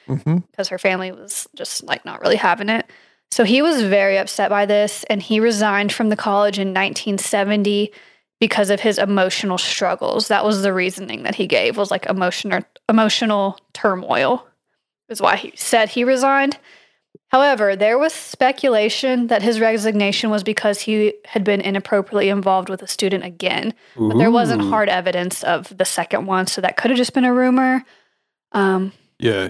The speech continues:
Speaker 1: you
Speaker 2: but
Speaker 1: know,
Speaker 2: I don't know.
Speaker 1: the old rumor mill.
Speaker 2: <laughs> Right.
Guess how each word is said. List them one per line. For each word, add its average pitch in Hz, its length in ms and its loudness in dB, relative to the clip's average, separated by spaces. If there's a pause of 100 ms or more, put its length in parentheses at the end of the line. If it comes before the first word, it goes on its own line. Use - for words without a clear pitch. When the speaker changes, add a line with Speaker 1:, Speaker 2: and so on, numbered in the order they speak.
Speaker 1:
you 123 80 0
Speaker 2:
but 113 140 2
Speaker 1:
know, - 80 -10
Speaker 2:
I 214 80 2
don't - 120 -4
know. - 180 -14
Speaker 1:
the 110 60 -2
old 117 340 4
rumor 120 280 2
mill. 98 360 -4
Speaker 2:
<laughs> 196 140 -2
Right. 214 320 2